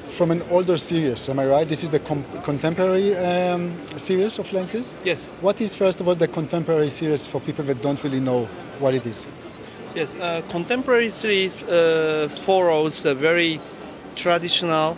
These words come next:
Speaker 2: uh, and a very, uh, normal, uh, design approach. I mean, we take the balance between the, the performance and the size, weight, and cost. So this is a very normal, uh, design approach that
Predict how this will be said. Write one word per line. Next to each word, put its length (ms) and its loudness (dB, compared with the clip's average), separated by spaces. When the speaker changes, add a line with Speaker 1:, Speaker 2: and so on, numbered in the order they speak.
Speaker 2:
uh, 720 4
and 320 0
a 40 0
very, 380 2
uh, 300 2
normal, 540 2
uh, 160 4
design 440 0
approach. 480 -2
I 20 -4
mean, 300 2
we 140 2
take 260 2
the 80 0
balance 380 2
between 400 -2
the, 160 0
the 160 -2
performance 720 -2
and 500 0
the 140 0
size, 840 0
weight, 540 2
and 240 -6
cost. 400 -2
So 180 0
this 200 -2
is 120 -2
a 60 0
very 380 2
normal, 580 2
uh, 140 0
design 360 0
approach 440 0
that 220 2